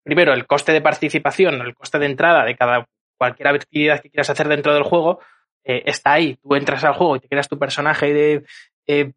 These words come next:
personaje espacial que va por el mundo y quieres hacer dinero, eh,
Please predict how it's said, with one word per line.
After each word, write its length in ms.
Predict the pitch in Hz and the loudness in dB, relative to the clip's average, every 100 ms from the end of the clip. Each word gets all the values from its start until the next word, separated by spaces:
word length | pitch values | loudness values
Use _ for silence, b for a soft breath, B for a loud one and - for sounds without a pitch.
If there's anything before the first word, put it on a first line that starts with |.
| _ | _
personaje 480 | - 151 - 156 151 | -4 -2 0 0 0
espacial 420 | 151 - 139 160 | -4 -6 -2 -2
que 80 | 143 | 0
va 100 | 135 | -2
por 100 | 135 | 2
el 60 | 147 | 2
mundo 260 | 160 180 131 | 2 -2 -2
y 80 | 117 | -2
quieres 240 | 139 143 | -2 -2
hacer 240 | 135 139 135 | -2 0 0
dinero, 420 | 143 160 156 160 _ _ _ _ - | 0 2 0 -2 _ _ _ _ -8
eh, 220 | 127 120 | -6 -6